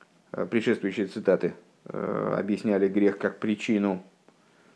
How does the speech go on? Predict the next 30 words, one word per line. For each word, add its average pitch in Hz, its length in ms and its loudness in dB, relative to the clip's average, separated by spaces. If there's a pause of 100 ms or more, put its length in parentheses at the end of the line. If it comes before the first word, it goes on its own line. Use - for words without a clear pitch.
(460)
э, - 280 -6
с-, - 220 -12
ослабевания 120 720 6
души, 101 360 -4
да, 95 240 0
что - 140 -4
вот 87 160 0
душа, 110 400 4
она 95 260 -2
с-, - 160 -16
э, - 380 -8 (760)
не, 113 300 4
не 107 160 8
может 120 300 6
с - 80 -12
такой 113 340 6
силой 117 300 4
постигать 101 460 4
божественность, 160 520 4
чтобы 143 240 6
прийти 117 380 2
к - 60 -12
Клойса 110 360 4
Нефеш. - 420 -4 (540)
А 107 600 12
с-, - 60 -2
эта 156 280 8
цитата, 139 440 10
она 123 240 10
рассматривает 110 640 8